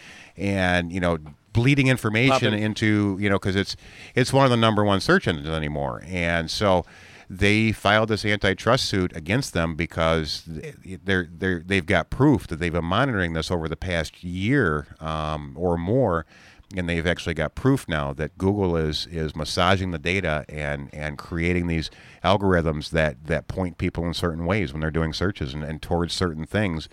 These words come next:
Speaker 2: And
Speaker 1: And
Speaker 2: we
Speaker 1: they're,
Speaker 2: knew it.
Speaker 1: and they're, and
Speaker 2: I've known it.
Speaker 1: Yeah. Oh, we've, we've talked
Speaker 2: We've
Speaker 1: about
Speaker 2: talked
Speaker 1: it.
Speaker 2: about it. Yeah, I was gonna say, 'cause,
Speaker 1: Absolutely,
Speaker 2: uh,
Speaker 1: we
Speaker 2: you
Speaker 1: have.
Speaker 2: say something on your phone, you Google anything, and, uh, next thing you know, you're getting ads for something.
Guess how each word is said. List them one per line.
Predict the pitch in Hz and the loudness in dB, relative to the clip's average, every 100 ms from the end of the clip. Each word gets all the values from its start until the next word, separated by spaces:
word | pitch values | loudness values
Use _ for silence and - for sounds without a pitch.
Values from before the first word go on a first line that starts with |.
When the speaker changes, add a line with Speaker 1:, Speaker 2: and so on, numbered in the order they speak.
| - - - | -20 -20 -8
Speaker 2:
And | 104 | 0
Speaker 1:
And | 139 | 4
Speaker 2:
we | |
Speaker 1:
they're, | 185 | 4
Speaker 2:
knew | 139 104 | 4 2
it. | 123 | 2
Speaker 1:
and | 92 | 2
they're, | 87 | 2
and | 85 90 87 | 2 0 2
Speaker 2:
I've | 151 | 2
known | 151 92 92 | 4 4 4
it. | 113 | 4
Speaker 1:
Yeah. | 113 117 - | 4 2 0
Oh, | 90 95 | 2 4
we've, | 104 90 | 4 2
we've | 101 123 | 2 2
talked | 123 165 | 4 4
Speaker 2:
We've | 170 | 4
Speaker 1:
about | - 151 | 4 4
Speaker 2:
talked | 190 | 4
Speaker 1:
it. | 170 | 4
Speaker 2:
about | 107 95 | 4 2
it. | 110 | 2
Yeah, | 135 | 4
I | |
was | 135 | 4
gonna | 113 101 | 2 4
say, | 147 160 | 4 4
'cause, | |
Speaker 1:
Absolutely, | - 220 113 117 | 4 2 4 4
Speaker 2:
uh, | 113 | 4
Speaker 1:
we | 110 | 4
Speaker 2:
you | 151 | 2
Speaker 1:
have. | |
Speaker 2:
say | 165 156 | 4 2
something | - 143 147 139 | 2 0 0 -2
on | 131 | -2
your | 131 | -2
phone, | - 113 127 | -2 -2 0
you | 113 | 0
Google | 117 123 127 | 0 0 0
anything, | 110 123 123 127 110 | 0 -2 -2 -4 -4
and, | 90 85 | -2 -2
uh, | 80 80 | -2 -4
next | 80 95 - | -6 -6 -6
thing | 98 | -6
you | |
know, | 98 98 | -4 -4
you're | 85 | -6
getting | 92 82 | -8 -6
ads | 80 98 - | -6 -6 -10
for | 80 82 80 76 67 - _ _ _ - | -8 -6 -6 -8 -12 -20 _ _ _ -20
something. | - 92 92 110 107 | -14 -12 -10 -12 -14